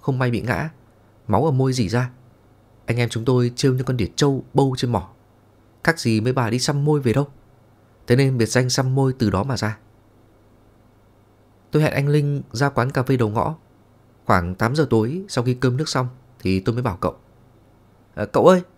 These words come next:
con ra hồ chơi xíu nhá cậu." Sau đó tôi quay đít đi thẳng. Ngồi chừng mười phút thì anh xăm môi tới. Tôi thuật lại câu chuyện cho anh nghe. "Anh ạ, thằng em họ của em ấy,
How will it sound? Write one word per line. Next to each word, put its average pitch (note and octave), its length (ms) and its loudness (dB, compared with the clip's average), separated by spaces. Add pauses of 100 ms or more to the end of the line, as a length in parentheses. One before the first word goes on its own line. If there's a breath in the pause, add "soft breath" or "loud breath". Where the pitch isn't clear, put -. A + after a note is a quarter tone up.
con D3+ 120 -4
ra E3+ 100 2
hồ D3 200 4
chơi D#3+ 200 2
xíu D3+ 180 2
nhá G3 140 0
cậu." - 140 -2 (1200)
Sau B2 140 0
đó A2+ 160 0
tôi C#3 120 0
quay C3+ 140 0
đít D3+ 140 -4
đi C#3+ 80 -6
thẳng. G#2 180 -6 (1200)
Ngồi A#2+ 120 4
chừng A#2+ 280 2
mười B2 140 4
phút F#3+ 200 -2 (180)
thì A2+ 100 0
anh B2+ 120 0
xăm B2+ 180 -2
môi C3 120 0
tới. B2 320 -2 (1040)
Tôi C#3 220 4
thuật C3 160 0
lại G#2+ 180 -2
câu C3 140 0
chuyện A#2+ 160 0
cho C3 120 -4
anh A#2+ 100 -2
nghe. A#2 140 -2 (1700)
"Anh B2+ 140 2
ạ, A#2 200 -2 (520 soft breath)
thằng G#2 120 0
em C3+ 140 2
họ C#3 160 -2
của F#2+ 100 -2
em G#2+ 180 0
ấy, A#2 100 -8